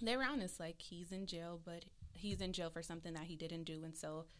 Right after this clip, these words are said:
that added a different level of feelings because it's like the sh-, the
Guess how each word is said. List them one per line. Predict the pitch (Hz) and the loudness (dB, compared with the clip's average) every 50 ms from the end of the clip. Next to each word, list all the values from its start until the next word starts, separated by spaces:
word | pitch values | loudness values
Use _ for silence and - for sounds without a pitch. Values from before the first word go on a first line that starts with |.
| - - - | -16 -12 -2
that | - 180 165 - - | 2 2 2 4 4
added | 160 160 170 165 165 | 4 4 4 4 2
a | 165 | 2
different | 160 - 170 165 - 170 165 165 | 2 0 -2 0 -2 -4 -4 -2
level | 160 160 165 160 165 160 - - | -2 -2 -2 0 -2 -2 -2 0
of | - 165 160 165 165 170 170 160 - - - - - - - - - - - - - - - - | 0 0 0 0 -2 -4 -4 -6 -10 -16 -20 -20 -20 -18 -16 -14 -14 -14 -14 -16 -18 -20 -16 -8
feelings | - - - 233 220 202 185 180 185 180 - - | -6 8 12 12 12 12 12 6 4 2 0 -2
because | 185 175 - 196 170 165 170 | -4 -2 2 0 0 0 0
it's | 165 - - | -6 -4 -2
like | 165 175 - - - - - - | -2 -4 -4 -6 -14 -18 -8 -4
the | 175 165 | 0 0
sh-, | - - - - 160 160 | 0 0 -2 -8 -8 -2
the | 170 165 165 175 175 180 180 | -2 0 0 0 -2 -2 -4